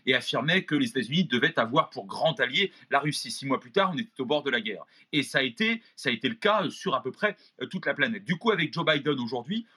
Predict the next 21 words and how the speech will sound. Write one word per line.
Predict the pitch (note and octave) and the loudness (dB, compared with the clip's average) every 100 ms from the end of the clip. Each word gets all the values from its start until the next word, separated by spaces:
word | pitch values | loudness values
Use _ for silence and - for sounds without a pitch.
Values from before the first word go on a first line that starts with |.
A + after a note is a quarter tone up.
| _ | _
on | D#3 | 0
revient | D3 A3+ F#3+ | 4 2 2
à | A3 G3 | 0 0
quelque | F3+ F3 | -4 -6
chose | F#3 G#3+ G3+ - - _ - | -6 -4 -4 -6 -12 _ -6
de | D#3+ | -4
beaucoup | D#3 D#3+ D#3 | -2 -4 -8
plus | E3 | -6
classique, | - E3 - F3+ | 0 0 -2 -8
sinon | - D#3 C#3 | -2 -2 0
classique, | D3 C#3 - A#2+ G3+ A#3 - | 0 -2 -4 -10 -10 -10 -2
je | D3 | 0
de-, | C#3+ - | 0 -6
je | D3 | -8
devrais | C3+ C3 A#2+ | -6 -4 -2
dire, | A#2 F#3 | 0 0
pardon | B2 A2+ | 2 -2
pour | C3 A#2+ | -4 -8
ce | - | -2
néologisme, | A#2 A#2 B2 F#3 C#3 G#2+ - - - | 0 0 0 -2 -2 -4 -6 -20 -2
euh, | C#3 | 2